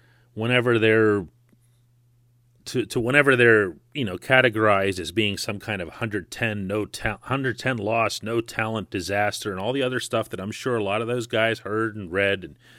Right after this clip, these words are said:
you play for the Pirates, so you must stink. They all hear it, including the ones who don't stink. I mean, Brian Hayes reads the same stuff.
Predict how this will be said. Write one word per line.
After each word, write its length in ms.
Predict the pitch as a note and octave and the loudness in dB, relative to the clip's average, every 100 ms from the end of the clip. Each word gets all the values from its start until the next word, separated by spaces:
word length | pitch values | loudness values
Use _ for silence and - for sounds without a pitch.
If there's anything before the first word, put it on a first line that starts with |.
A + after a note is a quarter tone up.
| _ _ | _ _
you 160 | G#2+ | -12
play 260 | A2+ B2 A#2+ | -4 2 2
for 140 | A2 | 2
the 100 | G#2+ | -6
Pirates, 460 | - A2 G#2 G#2+ - | -2 0 2 0 -2
so 100 | A2+ | -6
you 220 | F#2+ G#2 | -4 -6
must 360 | G#2+ A2 - - | -4 -4 -6 -6
stink. 560 | - - G#2+ A2+ - _ _ _ _ _ _ _ _ _ _ _ _ _ _ _ _ _ _ _ _ _ _ _ _ - | -4 -2 -2 -2 -6 _ _ _ _ _ _ _ _ _ _ _ _ _ _ _ _ _ _ _ _ _ _ _ _ -4
They 140 | G3 | 2
all 300 | A3 C#4 A#3+ | 4 8 6
hear 220 | C3 A#2+ | 8 4
it, 140 | E2 G#2 | 4 -2
including 420 | B2 B3 E4 D4+ | 0 6 6 6
the 80 | A3+ | 4
ones 220 | B3 A3 | 2 2
who 80 | A3+ | 2
don't 220 | B3+ C4 | 2 2
stink. 400 | - B2+ D#2 - | 0 -2 -2 -4
I 40 | |
mean, 180 | E3 A#3+ A3 | -2 0 0
Brian 320 | F#3+ A3+ A#3+ G3 | 2 6 6 6
Hayes 320 | A3+ B3+ E3 | 4 4 4
reads 280 | D3 F3 C3+ | 4 4 0
the 80 | |
same 320 | C#3 G3+ G#3+ F#3 | 0 2 2 2
stuff. 520 | A#3+ B3 - - | 4 4 2 -4